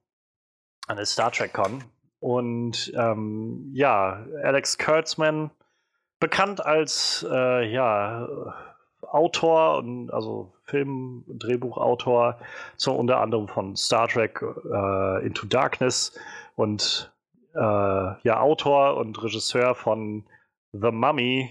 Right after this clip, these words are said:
den wir letztes Jahr besprochen haben mit Tom Cruise. Ähm,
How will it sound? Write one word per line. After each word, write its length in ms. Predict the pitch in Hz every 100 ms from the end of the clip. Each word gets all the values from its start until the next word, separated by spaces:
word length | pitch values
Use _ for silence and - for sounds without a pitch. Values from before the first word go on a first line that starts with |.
| -
den 180 | 120 113
wir 220 | 113 110
letztes 340 | 107 117 - -
Jahr 400 | 117 110 104 98 _
besprochen 460 | 101 - 107 113 98
haben 400 | 101 101 113 120
mit 160 | 113 101
Tom 200 | - 101
Cruise. 420 | - 117 113 - - - - - - - -
Ähm, 440 | 117 117 113